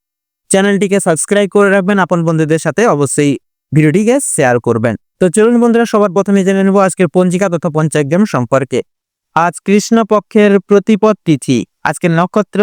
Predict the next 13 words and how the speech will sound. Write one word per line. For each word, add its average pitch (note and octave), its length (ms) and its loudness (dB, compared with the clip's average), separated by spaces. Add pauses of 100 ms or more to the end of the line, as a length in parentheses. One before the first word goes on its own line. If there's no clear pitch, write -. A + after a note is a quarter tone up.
হচ্ছে G#3 260 0
পূর্বাষাঢ়া, D3+ 680 0 (520)
আজকের G#3 260 -2
করণ A3 300 2
হচ্ছে A#3 260 0
বালবকরণ F#3+ 680 0
এবং G3+ 220 2
আগামী F3+ 300 0
সময়কালে F3 440 -2
আবার E3+ 240 0
কৌলবকরণ D#3 680 0
শুরু F#3+ 240 0
হবে। F#3+ 240 0